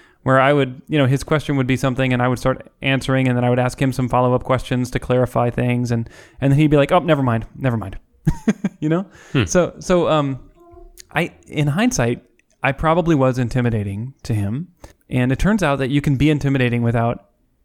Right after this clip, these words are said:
Speaker 1: intending it at all. Just
Speaker 2: Were
Speaker 1: be-
Speaker 2: you peers?
Speaker 1: At, at the time, we were probably not peers. I think I was probably his, uh, manager in a managerial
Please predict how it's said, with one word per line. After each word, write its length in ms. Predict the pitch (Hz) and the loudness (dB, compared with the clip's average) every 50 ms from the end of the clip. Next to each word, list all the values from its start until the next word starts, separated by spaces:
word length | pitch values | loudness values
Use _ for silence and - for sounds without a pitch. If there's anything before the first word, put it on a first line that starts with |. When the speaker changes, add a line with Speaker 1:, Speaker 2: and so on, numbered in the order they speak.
| _ - | _ -4
Speaker 1:
intending 520 | - 127 127 - - 143 135 135 135 123 | -2 -2 -2 0 0 -2 0 0 0 0
it 140 | 123 123 - - | 0 -2 -4 -4
at 240 | - 127 131 127 - - | -2 0 0 0 0 -2
all. 460 | 113 107 104 98 98 101 - - - _ _ _ _ _ _ _ _ - | -2 -2 -2 -4 -6 -8 -10 -12 -18 _ _ _ _ _ _ _ _ -4
Just 60 | - | 0
Speaker 2:
Were 60 | 123 123 | 2 4
Speaker 1:
be- 40 | 127 | 4
Speaker 2:
you 240 | 143 143 143 139 | 6 4 4 2
peers? 520 | 135 - - 120 120 131 151 170 - - - _ _ _ _ _ _ - - - - - - - - - - - - - - - - - - - - - - - _ _ _ _ | 0 0 0 0 0 0 0 -2 -6 -10 -14 _ _ _ _ _ _ -20 -20 -20 -20 -20 -20 -20 -20 -20 -20 -16 -14 -14 -12 -12 -14 -16 -18 -18 -18 -18 -20 -20 _ _ _ _
Speaker 1:
At, 300 | - 156 185 - - - - _ _ _ - | -2 -2 -2 -2 -6 -12 -20 _ _ _ -4
at 200 | 135 160 180 - | -2 -2 0 0
the 80 | 190 180 | -2 0
time, 840 | 185 - - - 170 175 180 190 190 190 190 190 185 180 165 - - - 311 - | 2 0 0 2 2 2 4 4 4 4 4 4 4 2 0 -2 -8 -16 -12 -2
we 160 | - 143 143 | 2 4 6
were 100 | 139 131 | 6 4
probably 800 | 120 - - - - - - - 135 135 135 143 143 143 143 131 | 2 0 -4 -6 -6 -6 -2 -2 0 0 0 2 2 2 2 4
not 400 | 120 113 117 110 110 113 - - | 4 4 2 2 0 -2 -4 -4
peers. 440 | - - - 110 98 92 101 110 - - | -4 0 0 0 0 0 -4 -6 -4 -2
I 60 | 120 113 | 0 2
think 200 | - 139 131 143 | 2 2 2 2
I 80 | 127 123 | 2 2
was 180 | 120 117 110 | 2 0 -2
probably 480 | - - 120 113 113 117 110 120 113 110 | -2 -2 0 0 0 2 2 2 2 2
his, 560 | 110 113 107 107 104 101 98 - - - - 202 240 294 - _ - | 2 2 2 2 0 0 -4 -6 -10 -12 -14 -14 -14 -16 -20 _ -4
uh, 420 | - 120 - 151 147 151 143 123 - - - _ _ _ _ _ _ _ - | -4 -2 -2 -2 -2 -4 -6 -8 -10 -12 -20 _ _ _ _ _ _ _ -18
manager 600 | 233 - - 120 117 117 113 107 101 104 98 104 | -8 -4 0 0 2 2 0 0 -2 -4 -6 -4
in 140 | - - 123 | -2 0 2
a 40 | 123 | 4
managerial 600 | 120 123 123 117 113 120 117 110 107 104 98 98 | 4 4 4 4 4 4 4 4 2 0 -2 -6